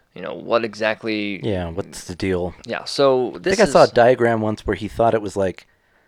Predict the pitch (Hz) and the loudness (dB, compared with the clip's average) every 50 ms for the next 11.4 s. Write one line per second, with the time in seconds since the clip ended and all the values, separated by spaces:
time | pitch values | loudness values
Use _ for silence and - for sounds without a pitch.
0 | _ _ _ _ _ _ _ - 113 120 127 135 135 131 127 113 113 120 117 104 | _ _ _ _ _ _ _ -4 -2 0 2 2 2 4 4 6 8 6 6 6
1 | 95 98 101 90 85 92 90 85 82 _ _ _ _ - 90 85 95 120 147 151 | 2 0 -4 -4 -4 -4 -4 -4 -6 _ _ _ _ -14 -10 -6 -2 0 2 2
2 | 147 143 139 135 - - - - _ _ _ _ _ - 98 95 95 - - 135 | 4 2 2 0 -4 -8 -18 -20 _ _ _ _ _ -12 -12 -12 -10 -8 -6 -4
3 | 123 123 113 - 110 104 104 101 110 117 123 123 120 113 110 104 101 - - - | -4 -2 0 0 0 0 2 2 4 4 4 4 4 2 2 0 -2 -2 -2 -2
4 | 107 101 95 - 107 95 - 98 95 104 147 180 175 143 123 110 104 104 104 104 | -2 -2 -4 -6 -10 -10 -8 -4 -2 0 2 4 4 4 4 2 2 2 2 0
5 | - - - - _ _ _ _ _ - - 98 101 98 98 95 90 - - - | -2 -6 -14 -16 _ _ _ _ _ -12 -8 -6 -6 -4 -4 -6 -6 -4 -2 -2
6 | 123 - - 98 - - 101 92 92 90 82 90 92 92 - - 95 85 - - | -2 -2 -2 -6 -4 -4 -2 -2 -4 -4 -6 -8 -10 -10 -8 -8 -10 -10 -8 -8
7 | 90 82 80 - _ _ - - - - 82 80 78 78 - _ _ _ _ _ | -10 -10 -10 -12 _ _ -18 -14 -10 -8 -8 -8 -8 -10 -16 _ _ _ _ _
8 | - 120 127 123 107 92 - _ - 123 110 - - 127 117 107 - - 127 120 | -8 -4 -2 -2 -2 -2 -4 _ -4 -4 -2 0 -2 -2 -2 -2 -6 -8 -10 -8
9 | 127 147 175 151 117 127 131 - 131 123 123 - - 127 131 135 147 135 - - | -8 -8 -6 -6 -6 -8 -8 -10 -12 -14 -14 -12 -12 -12 -12 -12 -12 -12 -12 -12
10 | - - - - 120 110 120 - - 107 104 101 101 104 98 90 90 - - 92 | -12 -12 -10 -8 -6 -6 -4 -2 -2 -2 -2 -2 -4 -4 -4 -4 -6 -6 -6 -6
11 | 78 92 107 80 55 60 - | -6 -4 -4 -6 -8 -10 -14